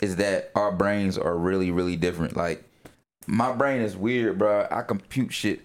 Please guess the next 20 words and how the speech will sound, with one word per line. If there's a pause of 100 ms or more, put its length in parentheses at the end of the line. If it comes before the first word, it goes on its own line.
in
a
really,
really
bizarre
way.
So,
like,
things
don't
come
to
me
as
quick (500)
and
don't
stick
to
me